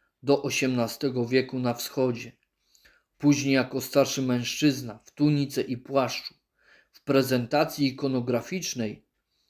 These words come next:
powraca wątek niewiernego Tomasza. Atrybutami świętego są kątownica, kielich, księga, miecz, serce, włócznia, którą go przeszyto,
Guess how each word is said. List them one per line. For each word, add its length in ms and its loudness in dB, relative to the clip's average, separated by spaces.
powraca 500 4
wątek 500 -2
niewiernego 760 0
Tomasza. 680 -2
Atrybutami 760 2
świętego 680 0
są 400 -4
kątownica, 1000 -4
kielich, 600 2
księga, 720 -2
miecz, 680 0
serce, 680 2
włócznia, 720 -2
którą 280 6
go 180 2
przeszyto, 800 -4